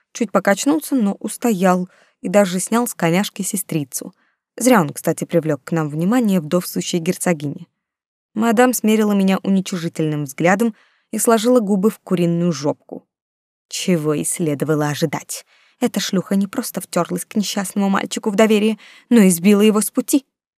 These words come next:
Сначала девки, теперь пьянки. Я была настолько зла и не расположена к смирению и терпению,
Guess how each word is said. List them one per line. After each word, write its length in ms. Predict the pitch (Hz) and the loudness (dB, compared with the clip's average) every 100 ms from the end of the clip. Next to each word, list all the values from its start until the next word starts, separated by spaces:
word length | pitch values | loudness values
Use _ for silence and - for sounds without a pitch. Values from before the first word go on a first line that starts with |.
| _ | _
Сначала 540 | - 302 214 226 190 185 | 0 2 4 4 4 2
девки, 460 | 170 190 - 311 - _ | 4 2 2 -2 -2 _
теперь 360 | - 214 180 - | -2 0 2 0
пьянки. 600 | - 208 180 180 220 185 _ _ _ _ _ _ _ _ _ _ _ - | 2 4 4 2 -2 -4 _ _ _ _ _ _ _ _ _ _ _ -8
Я 100 | 220 | -4
была 240 | 208 214 214 | 2 4 4
настолько 580 | 220 - 190 180 - | 2 0 0 0 -2
зла 380 | 165 165 165 165 - | -2 0 0 0 -2
и 60 | |
не 120 | 165 160 | -2 -2
расположена 640 | 160 - 156 151 143 151 | -2 -2 0 -2 -4 -8
к 60 | |
смирению 500 | - 165 156 151 147 | -4 0 0 0 -2
и 100 | - | -6
терпению, 600 | 170 160 - 240 240 214 | -4 -4 2 2 4 2